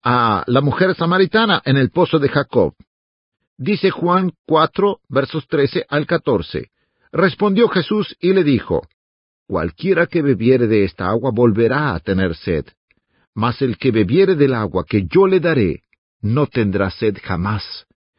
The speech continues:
sino que el agua que yo le daré será en él una fuente de agua que sale para vida eterna". Y en último y séptimo lugar, el trasfondo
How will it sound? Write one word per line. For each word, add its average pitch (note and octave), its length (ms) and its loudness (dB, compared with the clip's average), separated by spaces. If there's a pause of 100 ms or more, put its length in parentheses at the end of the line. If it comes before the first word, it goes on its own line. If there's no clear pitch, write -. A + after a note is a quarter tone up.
(200)
sino F#3+ 360 0
que F3 140 2
el E3+ 100 4
agua F#3 240 2
que D#3+ 140 2
yo F3+ 120 2
le F#3 120 2
daré D#3 260 4
será C3+ 400 0
en B2 160 2
él D#3 240 4 (100)
una C#3+ 300 0
fuente F#3+ 840 0 (120)
de G2+ 260 -2 (120)
agua D#3+ 500 -2
que C3 160 -2
sale D3 460 -2
para A2 360 -4
vida C#3+ 540 -4 (220)
eterna". E2 720 -4 (1500)
Y G#2+ 140 0
en G#2+ 80 2
último E3 400 0
y C#3 40 0
séptimo A#2+ 460 -4
lugar, A2 540 -2 (560)
el F3 180 2
trasfondo G3+ 720 0